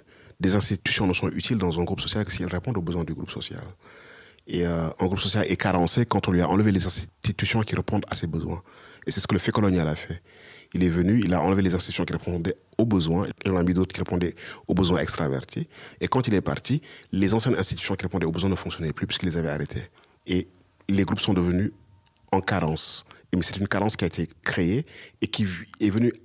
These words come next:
a, a posteriori justifier le fait colonial. Et la question est, et dans l'espace so-, social, dès qu'il y a une institution qui répond à des besoins, et donc l'économie dite informelle, qui est l'économie nommée relationnelle, c'est une institution qui, qui répond à des besoins, bah, c'est déjà un,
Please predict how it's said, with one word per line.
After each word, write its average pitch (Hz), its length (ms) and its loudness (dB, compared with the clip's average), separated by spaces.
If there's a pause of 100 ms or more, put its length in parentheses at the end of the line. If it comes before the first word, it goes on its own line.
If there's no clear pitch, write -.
a, 117 260 0
a 117 60 0
posteriori 107 540 -2
justifier 98 760 -4 (760)
le - 100 -4
fait - 160 -6
colonial. - 440 -10 (380)
Et 95 60 2
la 95 100 4
question 113 340 0 (240)
est, 92 180 0 (260)
et 92 60 0
dans 107 100 2
l'espace - 340 0
so-, - 120 -2
social, - 360 -2
dès 110 120 0
qu'il 117 120 0
y - 20 2
a 92 40 2
une - 80 -2
institution - 800 -6
qui - 120 -10
répond 85 300 -4
à 123 40 0
des 90 100 0
besoins, 82 360 -2 (680)
et 76 200 -8
donc 80 260 -6 (100)
l'économie 92 480 2
dite 107 280 -2
informelle, 82 580 -2
qui - 160 -8
est 95 40 -4
l'économie 85 420 -4
nommée 87 320 0
relationnelle, 82 360 -2
c'est - 80 -4
une 90 100 0
institution - 280 -4
qui, - 140 -8 (540)
qui - 120 -4
répond 92 200 0
à 92 160 -2
des 78 100 -4
besoins, 87 340 -4
bah, 85 100 -2
c'est - 140 -6
déjà 110 220 0
un, 87 100 -2